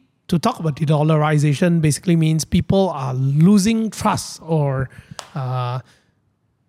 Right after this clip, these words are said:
okay lah, very blunt ways, they are losing trust in dollar lah, U S dollar lah, right? So why? Just look at the economy lah.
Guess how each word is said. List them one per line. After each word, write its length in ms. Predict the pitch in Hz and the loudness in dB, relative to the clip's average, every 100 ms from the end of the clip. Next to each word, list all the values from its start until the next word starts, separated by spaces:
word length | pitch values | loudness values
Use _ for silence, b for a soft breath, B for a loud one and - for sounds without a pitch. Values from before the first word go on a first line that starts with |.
| _ - | _ -12
okay 160 | 147 180 | -4 -2
lah, 120 | 131 | 0
very 160 | 135 170 | 0 0
blunt 320 | 175 160 170 | 2 2 4
ways, 240 | 160 139 | 2 2
they 60 | 135 | 0
are 60 | 127 | 2
losing 320 | 143 151 156 | 4 4 2
trust 300 | - 151 - | 0 -2 -2
in 460 | 131 127 127 143 151 _ _ - 170 | -6 -6 -8 -14 -20 _ _ -6 0
dollar 340 | 156 151 196 | 2 4 4
lah, 120 | 190 156 - - | 2 0 -6 0
U 120 | 156 | 2
S 120 | 156 | 4
dollar 340 | 135 135 156 180 | 2 2 2 4
lah, 140 | 160 | 2
right? 280 | 143 156 147 B - | 2 0 -2 B -2
So 160 | 208 | 2
why? 540 | 180 143 160 160 120 110 b b _ _ _ _ _ _ _ _ _ _ - | 4 4 2 2 -2 -10 b b _ _ _ _ _ _ _ _ _ _ -4
Just 280 | 156 262 - | -2 -2 0
look 120 | 233 | 2
at 60 | 208 | 2
the 80 | 165 | 2
economy 400 | 165 240 349 427 | 2 0 2 0
lah. 160 | 202 | -2